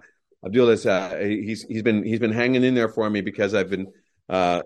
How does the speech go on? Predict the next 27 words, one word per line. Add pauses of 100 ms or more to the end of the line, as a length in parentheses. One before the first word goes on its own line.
(220)
one
of
our
do-,
one
of
our
dogs
is
having
a
little
nightmare
right
now.
She's, (120)
she's (400)
huffing
and
puffing
and
crying
out.
<laughs>
Sorry.
<laughs> (1120)
Anyway,